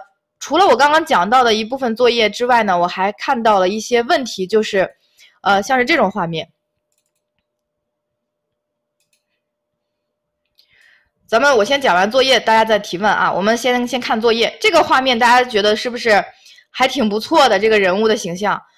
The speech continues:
但是也仅限人物形象。如果说我们把这个人物搁到这个位置，你会觉得还，还 OK 啊，虽然说肩膀看上去很魁梧，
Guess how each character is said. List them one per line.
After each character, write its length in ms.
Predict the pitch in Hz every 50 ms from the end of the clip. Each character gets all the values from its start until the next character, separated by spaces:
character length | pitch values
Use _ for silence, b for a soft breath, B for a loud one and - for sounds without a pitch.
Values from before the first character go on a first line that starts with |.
| _ _ _
但 240 | - 392 320 392 349
是 160 | - 269 269
也 160 | 233 254 269
仅 240 | 247 - 233 190 196
限 180 | 208 277 254 226
人 160 | 208 185 180 196
物 80 | 208
形 200 | 208 - 180 160
象。 220 | 165 196 190 - -
如 160 | - 277 381
果 140 | 339 311 254
说 180 | - - 311 320
我 120 | 285 240
们 180 | 214 233 254 254
把 180 | 254 - 185
这 140 | 185 220 277
个 80 | 269 247
人 240 | 214 185 180 202
物 180 | 226 269 247 - B B B B B B _
搁 180 | - 302 359 392
到 160 | 359 302 -
这 180 | 220 - - 294
个 140 | 302 269
位 180 | 226 220 214 196
置， 220 | 185 175 165 - _ _ _ -
你 140 | 190 214
会 180 | 220 294 294 262
觉 140 | 202 196 190
得 100 | 208 208
还， 260 | 208 214 214 240 233 _ _ _ _
还 140 | - - 233
OK 420 | - - 302 294 - - 311 269 277
啊， 240 | - 269 247 196 180
虽 160 | 214 - 311
然 160 | 294 254 247
说 160 | 254 262 254
肩 240 | 247 254 262 269 277
膀 200 | 277 240 175 170 175
看 160 | - 254 226
上 100 | 214 208
去 160 | 208 - 220
很 220 | 208 - - 185
魁 300 | 175 - - 220 190 226
梧， 200 | 269 262 202 165